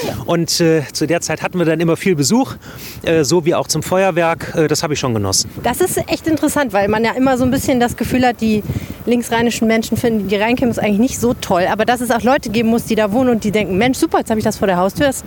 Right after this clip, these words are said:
Speaker 2: äh, beleuchten wir eigentlich nicht so.“
Speaker 1: Ja, ist vielleicht auch eine Frage des Alters. Also ich bin da gerne mittendrin und macht immer Spaß.
Speaker 2: Ja, stimmt schon. Wenn man da drüber guckt, wir haben ja, ähm, Projekte gemacht, wo wir auf der Rheinkirmes übernachtet haben, in einem Kirmes-Reportermobil.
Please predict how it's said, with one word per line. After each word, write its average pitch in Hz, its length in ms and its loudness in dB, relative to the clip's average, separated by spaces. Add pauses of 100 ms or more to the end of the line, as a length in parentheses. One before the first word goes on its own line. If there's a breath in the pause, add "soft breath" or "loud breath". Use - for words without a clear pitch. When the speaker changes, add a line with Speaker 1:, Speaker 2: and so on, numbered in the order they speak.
Speaker 2:
äh, - 160 -4
beleuchten 220 480 0
wir 165 80 2
eigentlich 175 180 2
nicht 180 140 0
so.“ 160 160 0 (640 loud breath)
Speaker 1:
Ja, 98 100 -2
ist 104 160 0
vielleicht 107 300 -2
auch 113 80 -2
eine 113 80 -2
Frage 117 320 -2
des 113 160 2
Alters. 117 400 -2
Also 113 180 0
ich 123 160 0
bin 135 140 0
da 135 80 2
gerne 131 260 2
mittendrin 120 540 0
und 123 160 4
macht 117 180 0
immer 110 140 -2
Spaß. - 340 -2 (380)
Speaker 2:
Ja, 165 240 0
stimmt 208 260 -2
schon. 165 140 0
Wenn 175 80 2
man 202 120 2
da 214 100 2
drüber 247 280 0
guckt, - 260 -4
wir 220 120 2
haben 220 100 2
ja, 202 280 2
ähm, 190 280 0 (160)
Projekte 233 400 0
gemacht, 220 280 2
wo 214 100 2
wir 208 140 2
auf 208 80 -2
der 190 120 2
Rheinkirmes 220 320 2
übernachtet 196 540 0
haben, 180 280 0 (520 loud breath)
in - 60 0
einem 196 200 2
Kirmes-Reportermobil. 202 1400 2